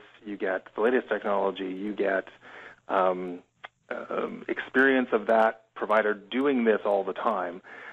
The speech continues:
Um, I'm always a, uh, a proponent of when you have to hire someone to help you, hire someone who does that, who does that thing all the time because they know the pitfalls, they know the, the fast solutions, they know where the good value is, and they can deliver that to you.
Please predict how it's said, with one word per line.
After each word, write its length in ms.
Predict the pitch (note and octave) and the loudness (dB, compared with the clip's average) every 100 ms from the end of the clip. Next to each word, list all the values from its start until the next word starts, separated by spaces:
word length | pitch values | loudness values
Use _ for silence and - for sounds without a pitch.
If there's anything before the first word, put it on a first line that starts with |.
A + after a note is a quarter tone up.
| - | -8
Um, 380 | - G2+ G2 G2 - | 0 2 2 0 2
I'm 100 | C3 | 4
always 260 | C#3+ C3+ | 6 4
a, 380 | A#2+ A2+ A2 G#2 | 4 4 2 0
uh, 300 | G2 F#2+ F2+ - - | 0 0 0 -6 -12
a 40 | |
proponent 460 | - - B2 B2 A2+ | -8 2 4 4 4
of 180 | G#2 F#2+ - _ | 2 0 -14 _
when 240 | - B2+ A2+ | -14 -6 -2
you 100 | A2 | 0
have 120 | C3+ | 2
to 100 | C#3 | 2
hire 260 | C#3 C3 A#2+ | 4 2 0
someone 300 | B2 A#2+ A2 | -4 -2 -2
to 100 | G#2+ | -2
help 240 | F#2 A2 C3 | 0 0 0
you, 240 | B2+ B2 - - - | -4 -4 -8 -18 -6
hire 240 | D3+ E3 - | 0 0 0
someone 240 | D#3+ D3 | -2 -2
who 160 | C3+ D#3 | -2 -6
does 340 | A2 D3 C3 | -2 -2 0
that, 120 | C#3 - | -2 0
who 80 | B2+ | 0
does 240 | A2+ C3+ | 4 4
that 200 | B2+ A#2+ | 4 2
thing 160 | B2 A2+ | 2 0
all 280 | A2+ A#2+ A#2+ | 6 6 6
the 80 | G#2+ | 4
time 480 | - B2+ G2+ F#2+ F#2+ | 0 0 0 -4 -8
because 300 | G#2+ G#2+ G#2 | -4 -4 -2
they 80 | |
know 160 | G#2+ A2+ | 0 0
the 60 | A2 | 0
pitfalls, 520 | A2+ - A2+ G#2+ G2+ | -2 0 2 2 2
they 100 | G#2 | -2
know 200 | G#2 G#2 | 0 0
the, 160 | G2+ F#2 - - - - | 0 -2 -10 -20 -20 -10
the 60 | A2 | -4
fast 320 | - G#2+ G#2 | 0 0 -2
solutions, 460 | - G#2+ G2+ G#2+ G2 | -6 -8 -6 -8 -4
they 140 | G#2 G2 | -4 0
know 400 | G#2 G2+ G2+ - - - - | 0 2 2 -2 -16 -14 0
where 120 | A2+ | 2
the 120 | A2 | 2
good 160 | G#2 F#2+ | 0 2
value 420 | A#2 C3 G#2 G2+ | 4 2 0 -2
is, 80 | G2 | -2
and 80 | G#2+ | -4
they 60 | |
can 140 | G#2 A2+ | -2 2
deliver 300 | F3+ E3+ G#2+ | 4 4 2
that 280 | G2 - | -2 -4
to 80 | - | -12
you. 200 | F#2+ F2 | -14 -16